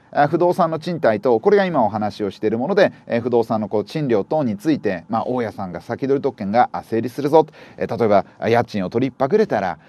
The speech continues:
あ、その貸してる家の中に、あの、借家に備え付けられた動産の上に、えー、先取り特権が成立して、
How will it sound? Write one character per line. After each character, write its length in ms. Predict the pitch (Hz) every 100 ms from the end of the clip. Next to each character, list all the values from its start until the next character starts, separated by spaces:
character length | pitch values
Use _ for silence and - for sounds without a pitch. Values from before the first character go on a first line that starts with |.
| -
あ、 160 | - 101
そ 160 | 107
の 300 | 95 92 85
貸 200 | - 92
し 40 | -
て 120 | 127
る 140 | 117 -
家 200 | 131 139
の 120 | 127
中 240 | 143 165
に、 160 | 104 80 - -
あ 120 | 98
の、 20 |
借 400 | 87 - 120 143
家 80 | 120
に 60 | 90
備 300 | 123 135 147
え 40 |
付 120 | -
け 60 | 151
ら 100 | 147
れ 80 | 101
た 100 | 82
動 200 | 113 143
産 200 | 160 151
の 100 | 165
上 80 |
に、 180 | 214 165 - -
え 80 | -
ー、 40 | -
先 300 | - 120 127
取 60 |
り 60 | 127
特 100 | 127
権 100 | 87
が 60 |
成 180 | - 123
立 180 | 123 135
し 80 | -
て、 200 | 190